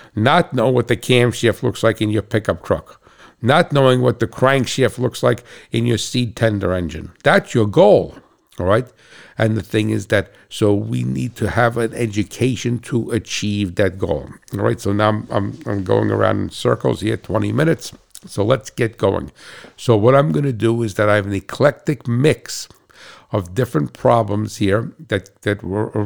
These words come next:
legit, real life problems. I mean, not, this is not made up phony mo-, malarkey here, real life problems. But I want you to think out of the box. And what I'm going to do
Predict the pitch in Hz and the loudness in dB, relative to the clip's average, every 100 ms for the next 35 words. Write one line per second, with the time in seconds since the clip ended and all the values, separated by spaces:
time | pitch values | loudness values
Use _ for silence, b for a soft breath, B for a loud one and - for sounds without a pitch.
0 | 120 160 120 107 113 - 131 127 175 175 | -4 -4 -2 0 0 0 -2 2 4 4
1 | 170 190 - 180 214 110 80 90 95 101 | 4 2 2 0 2 0 -6 -4 -2 -2
2 | 101 110 101 90 95 110 104 104 110 117 | 0 0 -2 -4 -2 -2 -2 -2 0 0
3 | - - 101 110 104 95 98 110 135 - | -4 0 0 0 -2 -2 0 0 0 -6
4 | - 87 98 95 101 101 107 156 - 98 | -12 -10 -8 -4 -2 2 4 4 2 -4
5 | 95 107 120 - B B B B B 123 | -2 -4 -4 -10 B B B B B 2
6 | 127 135 131 - 110 104 104 101 - B | 4 2 0 0 2 2 0 -6 -10 B
7 | B B - 117 113 110 104 131 135 - | B B 0 4 4 4 4 4 2 0
8 | 123 117 107 - - 127 139 - - 110 | -4 0 -2 -2 -4 -4 -4 -6 0 2
9 | 113 107 95 101 92 104 104 85 - - | 2 0 0 -2 0 2 0 -2 -10 -16
10 | - - 104 98 101 101 101 107 107 98 | -14 -6 -4 0 -2 0 0 0 0 -2
11 | 95 95 143 135 | -4 0 0 0